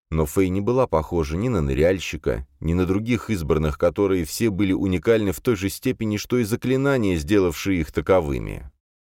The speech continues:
Несколько сменниц она бродила по окрестностям, волоча за собой лохмотья, оставшиеся от платья из тафты, в котором ее привезли, пока Сайлус не послал Клейда с кое-чем получше. "Вот, пожалуйста". Она дернулась при его появлении, словно от испуга,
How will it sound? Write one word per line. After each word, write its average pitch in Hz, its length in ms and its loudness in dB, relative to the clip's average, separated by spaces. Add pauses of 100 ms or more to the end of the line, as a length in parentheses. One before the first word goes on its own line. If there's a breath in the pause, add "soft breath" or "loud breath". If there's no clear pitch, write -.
(200)
Несколько 131 400 -2
сменниц 127 520 -2
она 104 180 2
бродила 92 340 2
по 80 160 4
окрестностям, 82 800 -2
волоча 82 400 2
за 87 80 -2
собой 80 300 2
лохмотья, 90 580 0
оставшиеся 85 720 0
от 82 140 0
платья 90 400 0
из - 260 -8
тафты, 101 600 -2 (180)
в - 140 -20
котором 143 480 2
ее 98 400 -2
привезли, 80 680 -2
пока 76 300 0
Сайлус 87 420 0
не 80 80 -2
послал 76 400 0
Клейда 87 400 0
с - 260 -12
кое-чем 85 680 0
получше. 73 720 -2 (540)
"Вот, 73 260 0
пожалуйста". 85 680 0 (760)
Она 76 220 0
дернулась 73 420 0
при 69 140 -4
его 65 180 -2
появлении, 71 480 -2
словно 71 320 -2
от 71 120 -4
испуга, 62 520 -6